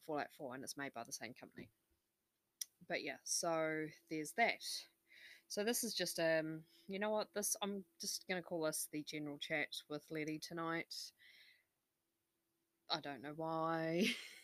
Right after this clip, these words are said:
<laughs> just because I can, but now that I'm getting some good feedback from you guys, um, about liking this podcast, I'm seeing that I'm starting to get views, 'cause that's the good thing about, um, Anchor,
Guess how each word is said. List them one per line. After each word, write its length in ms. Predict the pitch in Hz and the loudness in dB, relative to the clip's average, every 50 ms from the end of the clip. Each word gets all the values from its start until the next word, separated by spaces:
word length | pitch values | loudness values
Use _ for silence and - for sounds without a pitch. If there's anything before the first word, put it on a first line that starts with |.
| - - | -2 6
<laughs> 800 | - 262 220 - - _ _ _ - - - - - - - - | 6 6 6 4 -6 _ _ _ -20 -16 -14 -14 -14 -14 -8 -2
just 180 | - 165 - - | -2 0 0 0
because 220 | - 147 147 143 | -2 -4 -2 -2
I 60 | 147 | -2
can, 360 | 143 - - 160 151 147 151 147 - | -2 -2 -4 -2 -2 -2 -2 -2 0
but 200 | 175 175 - - - - - - - - - - - - - _ _ - | 2 2 2 2 0 -8 -8 -10 -14 -18 -18 -18 -20 -20 -20 _ _ -6
now 460 | 185 185 185 190 190 196 208 220 220 | -4 0 4 4 6 6 6 4 4
that 240 | 226 220 214 214 - | 6 6 4 4 4
I'm 180 | - 196 196 190 | 2 0 -2 -2
getting 320 | - 190 185 185 185 180 | -2 -2 -2 0 0 0
some 260 | - - - 175 170 | 0 0 0 0 -2
good 160 | 175 180 180 - | -2 -2 -4 -2
feedback 460 | - 180 180 - - 180 180 - - | 0 -2 -2 0 0 0 0 0 -2
from 260 | - - 190 180 180 | -4 -8 -6 -6 -4
you 100 | 175 175 | -4 -6
guys, 760 | 175 185 175 175 175 180 175 180 180 175 175 - - - - - | -2 -2 0 2 2 2 2 2 0 0 -2 -2 -4 -2 -2 -2
um, 680 | - 160 156 160 165 160 160 160 160 160 156 156 156 156 - _ - - | -2 0 0 -2 -2 -4 -6 -6 -6 -8 -8 -10 -12 -14 -16 _ -12 -10
about 300 | 160 - 160 156 147 - | -8 -4 -2 -2 -2 0
liking 380 | 151 156 160 - - 165 160 156 | 0 -2 -2 -2 -4 -8 -6 -4
this 160 | 156 - - - - | -4 -4 -6 -6 -6
podcast, 480 | 165 160 - - - 165 160 160 160 - - - | -8 -8 -6 -6 -4 -4 -2 -2 -2 -4 -4 -4
I'm 120 | 160 160 | -6 -4
seeing 460 | 151 - - - 180 170 170 165 165 | -2 -2 -2 0 0 0 0 -2 -2
that 120 | 170 165 160 | -2 -4 -4
I'm 120 | 165 165 | -4 -4
starting 460 | - - - 165 160 156 - 170 165 | -4 -2 0 0 0 -2 -2 -6 -8
to 100 | 160 - | -8 -8
get 180 | - 165 151 - - | -8 -8 -8 -8 -4
views, 260 | - 151 151 156 147 | -4 -2 -2 -2 -2
'cause 160 | - - - - | -4 -8 -4 -2
that's 240 | 175 185 - - | -2 -2 -2 -4
the 80 | - 202 | -6 -4
good 160 | - 208 202 - | -4 -4 -6 -4
thing 180 | 214 208 196 | -4 -2 -2
about, 380 | 190 - 190 185 180 170 - - - | -2 0 0 0 0 0 -2 -4 -4
um, 200 | 175 175 165 - - | -4 -4 -4 -4 -4
Anchor, 520 | 160 165 170 165 - - 165 156 151 160 | -4 -4 -4 -6 -6 -6 -8 -8 -8 -12